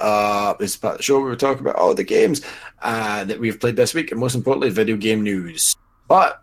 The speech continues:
the video game news is gonna come next, because most of it's E three. <laughs> So we'll cover the news in E three after what we've been playing.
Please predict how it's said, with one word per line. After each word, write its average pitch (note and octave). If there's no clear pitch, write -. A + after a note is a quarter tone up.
the G#3+
video G#2
game G2+
news G2
is F#2+
gonna F#2
come F#2+
next, -
because F#2
most F#2+
of E2+
it's E2+
E F2+
three. D#3
<laughs> -
So F#2+
we'll G#2
cover -
the G#2+
news G2+
in G2
E F#2+
three F#2+
after F#2
what F#2
we've F2+
been F2+
playing. F#2